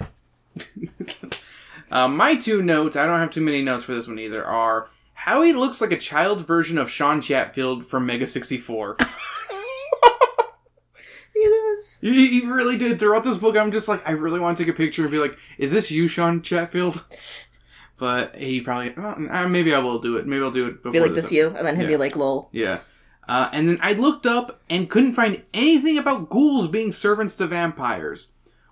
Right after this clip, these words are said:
Speaker 1: What I found out about ghouls was stuff I already knew.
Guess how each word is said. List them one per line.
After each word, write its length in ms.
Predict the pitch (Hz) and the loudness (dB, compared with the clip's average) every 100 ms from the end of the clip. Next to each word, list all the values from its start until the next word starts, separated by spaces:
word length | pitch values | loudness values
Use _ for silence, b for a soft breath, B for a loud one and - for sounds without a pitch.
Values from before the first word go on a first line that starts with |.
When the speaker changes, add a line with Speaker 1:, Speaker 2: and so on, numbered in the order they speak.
| _ | _
Speaker 1:
What 140 | 123 | -4
I 120 | 120 120 | -4 0
found 200 | 131 127 | 0 2
out 100 | 123 | 2
about 280 | 127 120 120 | 2 0 0
ghouls 260 | 262 262 170 | 0 2 2
was 140 | 208 | 0
stuff 220 | 190 185 | 0 0
I 120 | 190 175 | 2 2
already 280 | 123 131 | 0 -2
knew. 420 | 151 208 147 87 | 0 0 0 -2